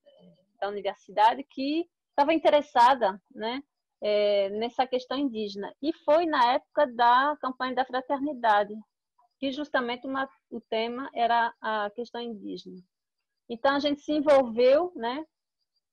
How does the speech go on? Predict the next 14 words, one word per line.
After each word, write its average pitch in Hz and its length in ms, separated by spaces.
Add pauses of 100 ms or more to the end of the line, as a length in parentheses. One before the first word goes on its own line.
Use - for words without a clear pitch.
(320)
nessa 208 400
campanha 226 580
da 202 120
fraternidade 226 840 (480)
e 233 100
a 247 60
gente 277 160
viajou, 302 560
né, 233 220
com 220 520
a, 196 280 (460)
a, - 480 (480)
assim, 180 380 (380)
é, - 540